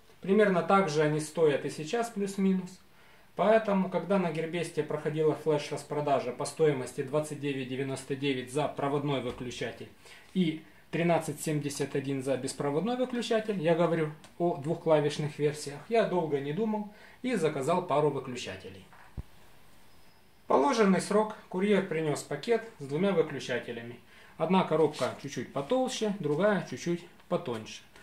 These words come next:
Размеры коробок одинаковые. Дизайн, в принципе, стандартный для устройств умного дома экосистемы Xiaomi. Белый картон, серая полиграфия, сзади технические характеристики,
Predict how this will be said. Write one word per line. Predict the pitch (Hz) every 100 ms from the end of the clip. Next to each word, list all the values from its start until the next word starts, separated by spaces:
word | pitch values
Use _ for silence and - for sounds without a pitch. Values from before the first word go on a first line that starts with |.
| -
Размеры | - 143 196 226 185
коробок | 147 160 151 151
одинаковые. | 131 127 104 - 104 117 -
Дизайн, | 151 202 240 269 262 240 - - - -
в |
принципе, | 196 165 147 143
стандартный | 131 160 151 156 143 139
для | 127 135 131
устройств | 127 - 147 135 -
умного | 131 131 123
дома | 127 135 120 127
экосистемы | 123 117 123 - 131 117
Xiaomi. | - 135 180 208 202 196 - - - - -
Белый | 147 170 185 151 127 117 -
картон, | 135 135 220 233 226 202 - -
серая | - 170 147 131
полиграфия, | 135 131 127 135 - 226 214 190 -
сзади | 139 131 196 185 185 185 -
технические | - - 151 156 151 - 151
характеристики, | - 143 139 - 120 101 - 95 -